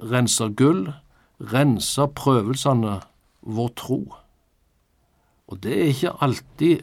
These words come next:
like lett for et Guds barn å se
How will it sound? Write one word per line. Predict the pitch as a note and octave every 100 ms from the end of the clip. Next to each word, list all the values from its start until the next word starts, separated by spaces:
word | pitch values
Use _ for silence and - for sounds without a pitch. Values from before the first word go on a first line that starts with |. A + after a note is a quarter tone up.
| B2+
like | C3 A#2 D3+ C#3
lett | C#3+ D3
for | - C#3
et | A#2+ -
Guds | C#3+ C#3+
barn | - B2 C#3+ A#2 E2 - - - - -
å | B2+
se | - - B2+